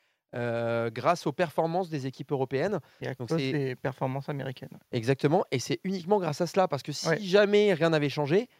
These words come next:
Speaker 1: FaZe ne serait pas, à l'heure actuelle,
Speaker 2: Au major.
Speaker 1: au major,
Speaker 2: Ouais.
Speaker 1: euh, de Paris.
Speaker 2: Donc en fait, ils auraient pu faire zéro trois, pas qualifiés. Bon, ils sont qualifiés, là, ils sont en, ils étaient en deux zéro, ils perdent le match contre Ents,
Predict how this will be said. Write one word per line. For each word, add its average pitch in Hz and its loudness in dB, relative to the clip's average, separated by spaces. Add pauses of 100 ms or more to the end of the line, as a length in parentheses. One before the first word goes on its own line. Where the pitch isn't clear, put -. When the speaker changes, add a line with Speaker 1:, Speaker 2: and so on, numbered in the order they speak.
(500)
Speaker 1:
FaZe 185 4 (520)
ne 135 0
serait 135 0
pas, 185 4
à 143 2
l'heure 135 6
actuelle, 170 0 (520)
Speaker 2:
Au 185 0
major. 147 2
Speaker 1:
au 165 6
major, 147 4
Speaker 2:
Ouais. 147 -4 (500)
Speaker 1:
euh, 113 -2
de 113 2
Paris. 170 0 (140)
Speaker 2:
Donc 151 -6
en 160 2
fait, 180 2
ils 156 -4
auraient 143 0
pu - -12
faire 151 0
zéro 160 0
trois, 170 2
pas 156 -2
qualifiés. 160 -4
Bon, 151 -2 (120)
ils 170 -2
sont 233 4
qualifiés, 214 2 (300)
là, 170 8
ils 156 -2
sont 170 -2
en, 143 4 (340)
ils 151 -4
étaient 156 0
en 170 4
deux 175 2
zéro, 196 4
ils 202 -2
perdent 190 4 (140)
le 156 2
match 160 0
contre 160 -2
Ents, 233 -2